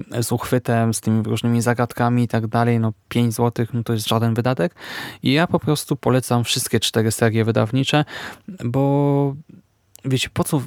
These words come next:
dziecko ma też katować na przykład właśnie film czy serial, e, po tysiąc razy, skoro może przeżywać przygody swoich bohaterów w takiej formie, ucząc się czytać, rozwiązując jakieś tam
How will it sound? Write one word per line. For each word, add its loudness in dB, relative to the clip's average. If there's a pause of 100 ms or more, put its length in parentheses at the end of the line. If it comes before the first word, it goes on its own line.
dziecko -2
ma 2
też -2 (100)
katować 0
na -2
przykład -6
właśnie -2
film 0
czy -2
serial, 0 (380)
e, 0
po 0
tysiąc 0
razy, 0
skoro -2
może 0 (160)
przeżywać 0
przygody -2
swoich -2
bohaterów -2
w -14
takiej 0
formie, -2
ucząc -2
się -4
czytać, 0
rozwiązując 0
jakieś -2
tam 0